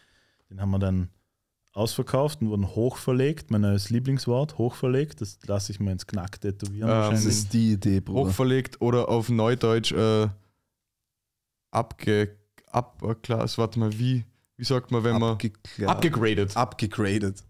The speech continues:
Speaker 1: Ja.
Speaker 2: Abgegradet.
Speaker 1: Das neue Upgrade ist das hochverlegt. Und das, ja, werde ich mir auf jeden Fall hinter die Ohren tätowieren oder so.
Speaker 2: Sehr gut. Oder
Speaker 1: Und
Speaker 2: da.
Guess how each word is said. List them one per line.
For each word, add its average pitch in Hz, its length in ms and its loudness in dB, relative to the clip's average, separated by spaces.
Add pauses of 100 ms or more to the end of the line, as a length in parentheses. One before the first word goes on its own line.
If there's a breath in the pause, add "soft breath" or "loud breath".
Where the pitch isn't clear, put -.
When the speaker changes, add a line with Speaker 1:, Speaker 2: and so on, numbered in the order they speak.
Speaker 1:
Ja. 135 360 -2 (120)
Speaker 2:
Abgegradet. 95 760 -2 (500)
Speaker 1:
Das 101 140 -20
neue 107 280 -2
Upgrade 110 640 -2
ist 107 260 -6
das 101 260 -10 (220)
hochverlegt. 101 760 0 (500 soft breath)
Und 113 140 -6
das, - 260 -2 (200)
ja, 143 240 2
werde 107 160 2
ich 101 100 -2
mir 107 100 2
auf 98 140 0
jeden 104 160 2
Fall 95 360 0 (220)
hinter 110 240 -6
die 104 120 2
Ohren 101 300 2
tätowieren 98 580 -6
oder 95 120 -10
so. 95 60 -12
Speaker 2:
Sehr 143 220 -2
gut. 101 180 0 (440 loud breath)
Oder 110 160 0
Speaker 1:
Und 117 80 2
Speaker 2:
da. 104 60 0